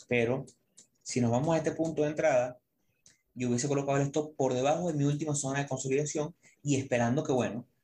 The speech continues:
que el punto de salida sea por lo menos este tamaño.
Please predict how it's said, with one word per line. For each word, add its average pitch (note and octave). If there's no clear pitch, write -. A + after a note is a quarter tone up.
que A2
el G#2+
punto A#2+
de C#3+
salida D3+
sea B2+
por A2+
lo A2
menos A2+
este A#2
tamaño. C3+